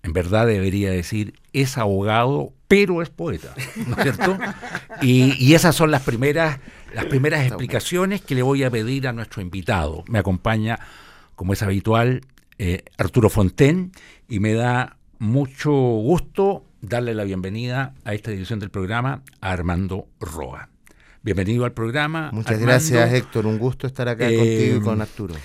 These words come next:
Speaker 1: bueno, has hecho muchas cosas en los últimos años. Eh, has, has, has publicado libros tuyos, has, eres un gran traductor, eh,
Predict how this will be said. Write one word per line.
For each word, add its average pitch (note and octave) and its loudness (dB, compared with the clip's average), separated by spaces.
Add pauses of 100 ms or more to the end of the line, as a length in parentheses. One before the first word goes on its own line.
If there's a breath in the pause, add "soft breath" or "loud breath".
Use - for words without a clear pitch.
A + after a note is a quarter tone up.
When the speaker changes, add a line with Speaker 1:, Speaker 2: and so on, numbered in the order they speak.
(220 loud breath)
Speaker 1:
bueno, D#3 8
has D#3+ 6
hecho G#3 4
muchas G3 2
cosas E3+ 2
en A#2+ 0
los A2 0
últimos C3 0
años. G#2+ 6 (680 soft breath)
Eh, G2 0 (320)
has, - 0 (380)
has, - -4 (240)
has - -4
publicado B2+ 6
libros A2 0
tuyos, D#3+ 2 (720 loud breath)
has, G#2+ -2 (320 soft breath)
eres C3 4
un B2+ 4
gran C3+ 4
traductor, D3+ 2 (720 soft breath)
eh, G2+ -4